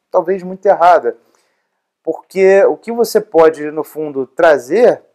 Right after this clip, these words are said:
é uma noção substituta, que seria a noção das mini aposentadorias. Em que consiste isso? Consiste, por exemplo, em você,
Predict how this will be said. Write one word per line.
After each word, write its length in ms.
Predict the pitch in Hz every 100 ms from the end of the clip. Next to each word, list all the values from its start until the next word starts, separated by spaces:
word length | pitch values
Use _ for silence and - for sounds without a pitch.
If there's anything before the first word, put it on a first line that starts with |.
| _
é 100 | 131
uma 180 | 127 151
noção 640 | 170 156 151 151 151 135 _ _
substituta, 680 | - 156 143 143 - 208 -
que 100 | -
seria 260 | 151 143
a 40 | 175
noção 380 | 180 - 175 180 _ _
das 200 | - 156
mini 180 | 151 190
aposentadorias. 840 | 190 190 175 185 185 175 139 123 113
Em 60 |
que 120 | 151 226
consiste 640 | 240 214 - 190 - 156
isso? 240 | 120 - _ _ _ _
Consiste, 400 | - 190 254 240
por 180 | - 226
exemplo, 400 | 170 156 220 190
em 40 |
você, 500 | 180 180 170 190 202